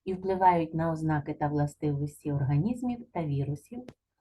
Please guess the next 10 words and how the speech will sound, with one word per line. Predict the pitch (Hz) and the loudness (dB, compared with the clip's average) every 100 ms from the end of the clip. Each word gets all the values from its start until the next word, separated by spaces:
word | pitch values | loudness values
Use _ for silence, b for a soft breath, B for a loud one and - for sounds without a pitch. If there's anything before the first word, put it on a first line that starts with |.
| - | -8
успадковуються | 233 - 254 - 160 147 143 143 143 | -6 -4 -6 -2 0 2 2 0 -4
нащадками | 139 139 - 208 220 262 254 277 - - | -4 -4 -2 -2 -2 -6 -6 -8 -12 -18
чи | - 180 | -8 -8
поколіннями | 226 262 - 151 139 147 147 156 156 156 - _ | -6 -8 -4 -4 0 2 2 0 -4 -6 -10 _
клітин. | - 151 156 143 127 127 _ _ _ _ _ _ _ _ _ 196 | -10 -10 -8 -6 -6 -6 _ _ _ _ _ _ _ _ _ 4
Мутації | 285 320 262 226 - 214 208 220 - - | 4 4 0 0 -2 -4 -4 -6 -10 -4
призводять | 180 156 135 139 147 240 285 - _ | 0 0 0 0 0 0 -6 -8 _
до | 151 147 185 160 139 - - | -12 -2 2 2 -2 -12 -14
утворення | 156 - 143 147 165 196 226 269 285 - | -14 -8 0 0 2 2 0 -2 -8 -2
мутантних | 147 147 - 147 147 - 165 | 0 0 0 0 0 -2 -8